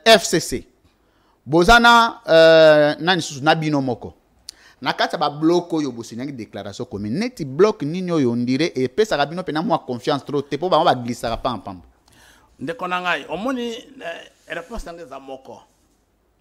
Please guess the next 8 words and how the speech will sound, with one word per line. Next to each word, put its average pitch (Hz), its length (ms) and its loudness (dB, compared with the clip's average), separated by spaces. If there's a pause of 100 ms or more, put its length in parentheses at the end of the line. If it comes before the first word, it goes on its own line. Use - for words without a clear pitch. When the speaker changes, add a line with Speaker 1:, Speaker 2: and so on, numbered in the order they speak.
(640)
Speaker 2:
Batu 151 280 -14
nyonso 196 340 -14
wana 160 180 -12
otangi. 117 520 -14 (1300)
Kobanda 139 460 -10
na 139 140 -8
nga 143 160 -10
moko. 139 440 -14